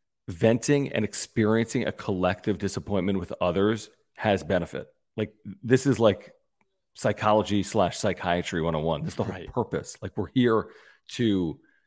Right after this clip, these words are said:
Speaker 1: see to the other side of it together. If you just bottle this stuff up, you're gonna be, like, punching, like, your wall.
Speaker 2: Mm-hmm.
Speaker 1: With us, you can punch your wall and hang out with us.
Speaker 2: It's even better. And
Speaker 1: Right.
Speaker 2: drink
Speaker 1: So, so
Speaker 2: seltzers.
Speaker 1: <laughs> so here's the thing.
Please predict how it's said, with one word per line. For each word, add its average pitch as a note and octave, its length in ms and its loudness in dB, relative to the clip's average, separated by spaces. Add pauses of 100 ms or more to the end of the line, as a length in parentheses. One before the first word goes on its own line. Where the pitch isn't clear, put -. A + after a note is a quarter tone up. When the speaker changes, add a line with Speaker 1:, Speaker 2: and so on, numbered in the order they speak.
(100)
Speaker 1:
see - 340 4
to - 140 -8
the F#2+ 120 0
other F2+ 140 0
side E2+ 320 0
of E2 100 -2
it E2+ 200 -2
together. F2 560 -2
If - 160 -10
you A2 60 -2
just A#2 200 -4
bottle G2+ 220 2
this F2+ 140 -6
stuff - 280 -4
up, F#2+ 220 0
you're G2+ 100 -6
gonna G2+ 100 -4
be, G2 80 -2
like, F2 140 -2 (360)
punching, G2 360 -2
like, F2 340 -4
your E2 180 -8
wall. D#2+ 440 -2 (400)
Speaker 2:
Mm-hmm. G2 240 -18
Speaker 1:
With A2 180 2
us, D3 220 8
you A#2 60 2
can A#2 120 0
punch A#2 200 0
your G#2 80 2
wall G2+ 240 4
and G#2 220 0
hang E2 180 -2
out C#2+ 140 -4
with - 120 -12
us. - 240 -14 (680)
Speaker 2:
It's G#2 180 -6
even F2+ 200 2
better. D#2+ 360 0
And A2+ 180 2
Speaker 1:
Right. F#2 220 4
Speaker 2:
drink - 100 -12
Speaker 1:
So, - 220 -4
so - 220 -4
Speaker 2:
seltzers. - 420 -6 (240)
Speaker 1:
<laughs> - 540 -2
so - 180 2
here's C3 160 4
the A2+ 80 -6
thing. F2 260 -2